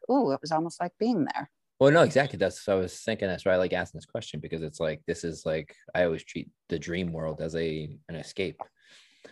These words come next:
Speaker 2: Although
Speaker 1: Yeah.
Speaker 2: mine is starting to change. That's the problem.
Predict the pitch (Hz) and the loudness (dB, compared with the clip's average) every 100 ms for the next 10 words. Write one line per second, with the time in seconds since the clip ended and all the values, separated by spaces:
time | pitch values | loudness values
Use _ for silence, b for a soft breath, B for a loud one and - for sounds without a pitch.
0 | - 117 113 113 113 120 113 - 107 95 | 4 8 10 10 8 6 4 2 2 2
1 | 95 90 87 82 - 90 147 95 - - | 2 -4 -8 -12 -8 0 0 0 -4 -6
2 | 82 - 127 98 82 78 | -4 -2 0 0 0 -6